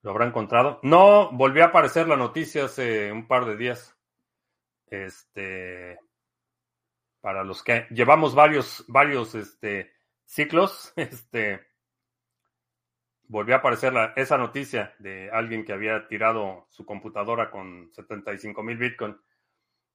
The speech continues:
Volvió a salir la noticia en los medios hace un par de días. Si no es tu primera ronda, ya sabes lo que significa.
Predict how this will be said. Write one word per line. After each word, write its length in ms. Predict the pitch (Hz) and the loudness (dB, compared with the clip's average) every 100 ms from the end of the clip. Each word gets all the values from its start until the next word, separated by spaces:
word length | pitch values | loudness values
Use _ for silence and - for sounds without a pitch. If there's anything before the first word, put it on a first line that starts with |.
| _ _ _ _ | _ _ _ _
Volvió 320 | 107 101 101 | -10 -8 -4
a 60 | 107 | -6
salir 260 | 113 110 | -4 -4
la 80 | 110 | -4
noticia 400 | 101 95 120 113 | -6 -8 -8 -6
en 80 | 107 | -6
los 200 | 98 - | -8 -4
medios 600 | 113 113 107 98 - - _ _ | -4 -2 -4 -6 -18 -20 _ _
hace 200 | 123 143 | -4 -2
un 80 | |
par 180 | 131 147 | 0 0
de 100 | 139 | 0
días. 380 | 131 156 - _ _ | -6 -8 -8 _ _
Si 180 | - 101 | -20 -12
no 140 | 104 131 | 0 0
es 100 | - | 0
tu 100 | 120 | -6
primera 380 | 117 127 139 | 0 2 4
ronda, 520 | 131 151 160 156 165 120 | 4 2 4 0 0 -6
ya 120 | 110 | -10
sabes 300 | 110 113 107 | -6 -6 -6
lo 120 | 98 | -12
que 80 | - | -14
significa. 640 | - 95 98 110 110 - | -20 -20 -16 -12 -12 -14